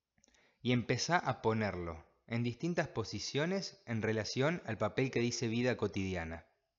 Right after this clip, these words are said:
Ponelo por debajo, encima, ponelo más lejos, más cerca, más a la derecha, más a la izquierda, en diagonal.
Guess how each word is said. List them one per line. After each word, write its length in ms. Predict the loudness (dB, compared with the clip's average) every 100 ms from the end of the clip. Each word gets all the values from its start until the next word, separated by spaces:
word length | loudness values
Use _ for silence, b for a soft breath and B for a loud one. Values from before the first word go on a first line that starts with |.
| _ _ _ _ _ _ _ _ _ _ _ _ _ _ _ _ _ _ _ _ -6
Ponelo 380 | -2 2 2 2
por 160 | 0
debajo, 880 | 0 2 2 0 -4 -4 -4 -12 _ _ _ _ _
encima, 840 | -6 -4 -2 -2 0 -2 -4 -8 -16 _ _ _ _ _ _
ponelo 320 | -2 0 2
más 200 | 0 2
lejos, 640 | 2 2 0 -8 -8 -12 _ -2
más 240 | -2 2
cerca, 520 | 4 4 2 -6 -8 -12 _ _ _ _ _ _ _ _ 0
más 200 | 0 2
a 80 |
la 80 | 2
derecha, 640 | 2 2 0 -2 -6 -12 -14 _ _ _ _ _
más 200 | -2 2
a 60 | 2
la 80 | 0
izquierda, 760 | -2 -4 0 0 0 -8 -12 _ _ _ _ _ _ _ _ -4
en 160 | 2
diagonal. 760 | 4 4 4 4 4 2 -2